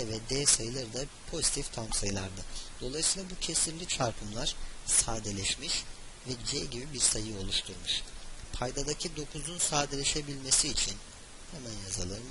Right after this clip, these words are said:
A bölü B ifadesi on bölü dokuzda çarpılmış. Sonucumuz C gibi pozitif bir tam sayı olmuş. A'nın içerisinde dokuz çarpanı bulunmak zorunda ki sadeleşebilsin. İkinci ifadede A çarpı beş,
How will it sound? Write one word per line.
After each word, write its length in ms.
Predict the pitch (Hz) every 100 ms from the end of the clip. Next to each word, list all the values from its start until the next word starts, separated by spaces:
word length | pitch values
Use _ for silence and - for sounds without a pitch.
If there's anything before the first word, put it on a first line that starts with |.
| -
A 220 | 139 135
bölü 240 | 127 123 131
B 100 | 131
ifadesi 640 | 120 - 113 110 - -
on 300 | - 113 107
bölü 220 | 101 101
dokuzda 440 | 101 - 101 104
çarpılmış. 720 | - 101 90 - 107 139 156 - - - -
Sonucumuz 520 | - 131 127 127 135 120 104
C 200 | 135 135
gibi 220 | 127 127
pozitif 460 | - 120 - 117
bir 60 | -
tam 200 | - 104
sayı 220 | - 101 95
olmuş. 340 | 95 143 - - - - -
A'nın 320 | 123 131 160 175
içerisinde 560 | - 147 143 - 147 156 127
dokuz 380 | - 170 -
çarpanı 600 | - 139 127 117 123 151 110
bulunmak 420 | 113 113 127 -
zorunda 380 | 107 98 104 143
ki 240 | - 127 - - -
sadeleşebilsin. 1160 | - - 131 120 104 104 - 98 90 90 - - - - - - - -
İkinci 300 | - 156 165
ifadede 640 | 160 139 120 113 104 117 - - - - -
A 180 | 139 147
çarpı 540 | - 131 123 - 135 - - -
beş, 400 | 120 123 -